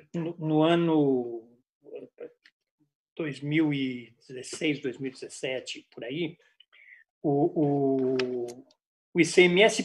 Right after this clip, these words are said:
per capita de Paulínia, né, é, ultrapassava quinze mil reais per capita, certo? Ano. O, o valor de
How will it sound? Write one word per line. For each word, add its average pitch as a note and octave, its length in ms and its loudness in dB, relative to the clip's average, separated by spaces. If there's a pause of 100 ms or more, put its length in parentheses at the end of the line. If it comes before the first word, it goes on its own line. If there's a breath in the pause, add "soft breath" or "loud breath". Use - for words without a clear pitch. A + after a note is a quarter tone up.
per - 280 4
capita - 500 0
de C#3 120 -6
Paulínia, E3 800 6 (1080)
né, D#3 240 -6 (600 loud breath)
é, C#3 640 4 (160)
ultrapassava F#3 800 8
quinze G#3 440 6
mil G3 220 6
reais D3 680 2 (560)
per E3+ 200 6
capita, - 480 0 (760)
certo? D3 300 0
Ano. C3 380 4 (1000 loud breath)
O, E3+ 720 8
o D3+ 60 8
valor E3+ 720 8 (420)
de D3+ 540 6